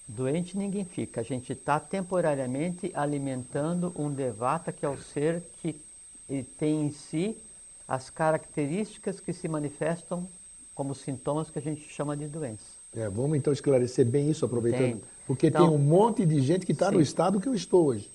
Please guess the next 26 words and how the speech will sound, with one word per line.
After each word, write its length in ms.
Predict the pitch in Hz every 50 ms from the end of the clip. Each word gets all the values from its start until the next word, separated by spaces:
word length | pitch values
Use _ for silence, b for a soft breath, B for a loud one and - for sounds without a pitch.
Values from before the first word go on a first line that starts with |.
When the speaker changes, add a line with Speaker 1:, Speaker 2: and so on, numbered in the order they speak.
| B B B B B B B - -
Speaker 2:
<clears throat> 400 | - 190 202 170 143 135 - -
Aqui 280 | - 120 117 - 151 160
na 120 | 156 139
cidade, 640 | - - - 131 101 92 131 147 175 196 175 185 180
Speaker 1:
Cada 400 | - 165 160 160 151 139 151 151
um 40 | -
por 60 | 120
Speaker 2:
principalmente, 240 | 135 165 180 175 170
Speaker 1:
uma 160 | 165 165 165
razão 420 | 160 165 156 143 160 160 160 165
Speaker 2:
cada 260 | 156 147 123 104 123
um 140 | 131 143 160
por 140 | 156 185 185
uma 140 | 208 220 214
Speaker 1:
distinta, 180 | 202 226 240 214
Speaker 2:
razão. 120 | - -
Speaker 1:
né? 280 | 127 131 135 139 139 - -
E, 100 | 139 131
Speaker 2:
Claro. 280 | 131 131 127 120 131 135
Speaker 1:
e 120 | 135 139
a 40 | 135
gente 200 | 127 151 143 147
sempre 260 | - - 165 151 -
tem 140 | - 151 135
que 160 | - - 123
ver, 440 | 107 107 127 139 143 135 120 120